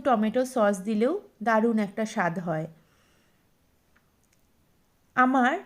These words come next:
চাটটা কিন্তু একদম রেডি। এই চাটের উপরে আপনারা আপনাদের ইচ্ছে মতন জিনিস দিয়ে সার্ভ করতে পারেন। আমি এখানে কিছুটা চানাচুর দিয়ে দিলাম, আর দিয়ে দিচ্ছি বাদাম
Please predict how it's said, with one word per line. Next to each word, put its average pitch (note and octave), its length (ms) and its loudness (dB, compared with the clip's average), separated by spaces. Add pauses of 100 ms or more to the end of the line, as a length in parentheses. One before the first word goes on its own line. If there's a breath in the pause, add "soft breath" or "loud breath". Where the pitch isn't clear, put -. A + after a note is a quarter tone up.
(180)
চাটটা A#3+ 400 0
কিন্তু C4+ 240 -4 (180)
একদম A3+ 260 -2 (140)
রেডি। C4 280 0 (480)
এই F4+ 160 0 (100)
চাটের C#4+ 400 2
উপরে B3 280 2 (200)
আপনারা D#4 340 0 (200)
আপনাদের B3 400 -2 (140)
ইচ্ছে C#4+ 240 -4 (100)
মতন C4+ 280 -4 (440)
জিনিস B3+ 280 0 (120)
দিয়ে A#3+ 200 2 (220)
সার্ভ B3 240 2 (140)
করতে G3 320 -4
পারেন। F3 300 -4 (1160 soft breath)
আমি A#3 160 2 (140)
এখানে A3+ 280 0 (140)
কিছুটা A#3 340 0 (640)
চানাচুর A3+ 480 2 (100)
দিয়ে A#3+ 200 0
দিলাম, D4 220 0 (460 loud breath)
আর G#3+ 100 4 (100)
দিয়ে G3+ 240 2
দিচ্ছি G3+ 320 -4 (300)
বাদাম E3+ 400 0